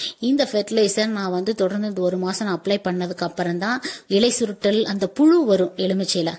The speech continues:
அதெல்லாம் இல்லாம நல்லா கிளியரா தெளிவா கொஞ்சம் மேல வர ஆரம்பிச்சிருக்கு. இந்த time வந்து கண்டிப்பா எனக்கு காய் வைக்கும் அப்படின்னு நம்பிக்கை இருக்கு. நான் already ஒரு வீடியோல சொல்லியிருந்தேன், என்ன பண்ணினாலும் என்னோட திராட்சை கொடி வந்து மேல வரவே மாட்டேங்குது அப்படின்னு.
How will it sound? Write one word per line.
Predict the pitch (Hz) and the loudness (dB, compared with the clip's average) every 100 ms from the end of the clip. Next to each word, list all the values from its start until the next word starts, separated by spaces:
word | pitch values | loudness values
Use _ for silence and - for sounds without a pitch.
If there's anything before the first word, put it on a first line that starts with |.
| - | -10
அதெல்லாம் | 190 185 185 233 196 | -6 -4 -2 -2 -2
இல்லாம | 196 214 233 202 233 320 | -2 0 0 0 -2 -2
நல்லா | 226 208 226 - | -2 -2 -2 -2
கிளியரா | 208 202 226 302 - - - | 0 0 0 -4 -10 -18 -6
தெளிவா | 202 214 220 240 269 | 0 2 2 0 -2
கொஞ்சம் | 190 185 175 | -2 -2 -2
மேல | 180 214 214 | 0 0 -2
வர | 175 175 196 | -2 -2 -2
ஆரம்பிச்சிருக்கு. | 175 175 170 165 180 170 | -2 -4 -6 -6 -6 -4
இந்த | 233 202 175 - | -4 -4 -6 -4
time | 220 | -4
வந்து | 214 196 220 | -2 -2 -2
கண்டிப்பா | 185 185 208 214 220 | -2 -2 -2 0 -2
எனக்கு | 202 180 180 208 | -2 -4 -6 -8
காய் | - 185 196 | -8 -6 -4
வைக்கும் | 180 170 208 202 | -4 -2 -2 -2
அப்படின்னு | 165 180 | -4 -4
நம்பிக்கை | 185 160 160 170 | -4 -6 -6 -6
இருக்கு. | 165 156 254 339 - _ _ _ _ _ _ _ _ _ _ _ _ - - - - - | -6 -4 -4 -6 -10 _ _ _ _ _ _ _ _ _ _ _ _ -20 -20 -16 -16 -6
நான் | 226 240 240 | -2 0 2
already | 262 262 | 4 6
ஒரு | 269 208 | 6 4
வீடியோல | 214 220 208 190 | 2 4 4 2
சொல்லியிருந்தேன், | 190 190 202 208 | 0 0 0 0
என்ன | 214 262 | 0 0
பண்ணினாலும் | 240 208 202 196 220 | 0 -2 -2 0 0
என்னோட | 220 190 180 | 0 0 -2
திராட்சை | - 185 202 214 | 0 -2 -2 -2
கொடி | 202 185 | -2 -2
வந்து | 185 208 | -2 -2
மேல | 196 190 190 | -2 -2 -2
வரவே | 175 190 202 214 | 0 2 2 2
மாட்டேங்குது | 180 175 180 180 170 | -2 -4 -6 -4 -6
அப்படின்னு. | 170 160 196 | -6 -4 -4